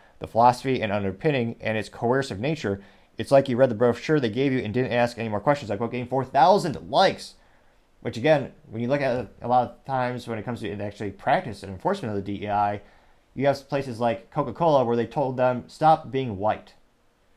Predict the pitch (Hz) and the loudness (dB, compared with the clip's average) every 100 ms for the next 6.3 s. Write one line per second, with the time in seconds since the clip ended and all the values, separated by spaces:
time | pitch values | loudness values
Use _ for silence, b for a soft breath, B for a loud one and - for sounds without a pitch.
0 | _ _ _ - 131 156 180 170 151 139 | _ _ _ -4 -2 0 0 0 0 0
1 | 117 104 98 180 147 110 110 110 60 _ | -2 -6 -4 -4 -2 -4 -4 -6 -10 _
2 | - - 156 156 - 135 120 - 123 120 | -8 -2 -2 -4 -8 -6 -6 -6 -4 -2
3 | 156 156 - 123 117 - - 117 127 160 | -2 -6 -8 -10 -10 -14 -12 -6 -4 -4
4 | 107 71 - _ _ _ _ _ _ _ | -6 -12 -20 _ _ _ _ _ _ _
5 | _ _ _ _ _ _ _ _ _ - | _ _ _ _ _ _ _ _ _ -2
6 | 127 123 | 0 0